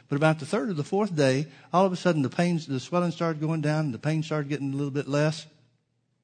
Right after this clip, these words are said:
And after several more days of that, I, it was like it had never happened. So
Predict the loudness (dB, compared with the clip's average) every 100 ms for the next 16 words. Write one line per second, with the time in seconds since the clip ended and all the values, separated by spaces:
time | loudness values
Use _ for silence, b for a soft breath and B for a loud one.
0 | _ -20 -20 B B 2 4 2 0 -2
1 | -2 -8 0 2 2 2 2 2 2 2
2 | 0 0 0 0 -6 B B B -2 0
3 | 0 -2 -2 0 2 2 0 0 0 2
4 | 0 0 -8 -14 _ _ _ _ _ _
5 | _ _ _ _ _ _ 0 4 6 4
6 | 0